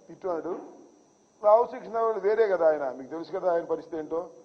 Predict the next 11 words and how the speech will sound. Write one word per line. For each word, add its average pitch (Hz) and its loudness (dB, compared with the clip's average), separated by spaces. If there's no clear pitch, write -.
అందువల్ల 170 0
ఆయన 165 0
ఎప్పుడు 180 -8
చంద్రబాబుని 170 0
తిట్టను 160 -8
కూడా 170 -4
తిట్టలా. 117 -8
ఎందుకంటే 170 -8
మళ్ళీ 165 -4
చంద్రబాబు 160 -2
పంచం 147 -8